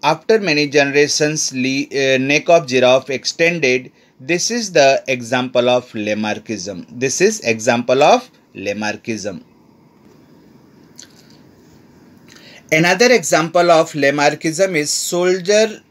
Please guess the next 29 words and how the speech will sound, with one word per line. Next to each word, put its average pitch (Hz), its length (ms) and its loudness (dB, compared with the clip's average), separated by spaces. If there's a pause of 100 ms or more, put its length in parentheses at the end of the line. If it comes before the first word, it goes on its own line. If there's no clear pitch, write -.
(360)
soldiers 180 680 2
of 156 300 2
iron - 0 -
smith। - 0 -
आयरन 117 300 -2
स्मिथ, 107 500 -10
आयरन 156 220 0
स्मिथ 180 340 -8
मीन्स 208 220 -8
जो 180 100 0
लोहार 139 480 0
होता 104 400 -8
है, 95 200 -16 (640)
वो 175 120 4
क्या 202 240 2
करता 208 340 0
है? 208 180 0
वो 208 160 -2
अपने 190 280 -6
काम 175 300 -2
में 202 340 -4
क्या 175 240 0
करता 185 320 -2
है? 233 340 0 (220)
कंटिन्यूअस 226 720 -2
हैमरिंग 170 460 0
करता 123 380 0
रहता 110 340 -4
है। 107 280 -18